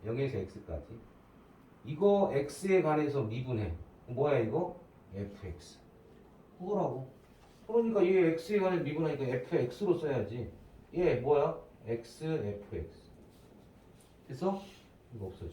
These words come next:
그러니까 F 프라임 X가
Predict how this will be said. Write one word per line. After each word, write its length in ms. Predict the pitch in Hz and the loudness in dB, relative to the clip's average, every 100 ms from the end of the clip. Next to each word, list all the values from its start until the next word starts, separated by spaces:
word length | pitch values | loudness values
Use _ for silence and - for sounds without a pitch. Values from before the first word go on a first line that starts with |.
| - - - - - - - - - - - - - - - - - - - - - - - - - - - - | -14 -20 -20 -20 -20 -20 -20 -20 -20 -20 -20 -20 -20 -20 -20 -20 -20 -20 -20 -20 -20 -20 -20 -20 -20 -20 -20 -18
그러니까 240 | 135 123 127 | -8 -2 2
F 680 | 139 - - 170 170 160 - | 0 -2 -6 0 2 2 -4
프라임 640 | - 196 185 170 156 147 107 | -6 -2 2 2 2 0 -6
X가 960 | 113 - 131 127 120 147 165 170 170 | -8 -10 -8 -6 -2 0 0 0 -6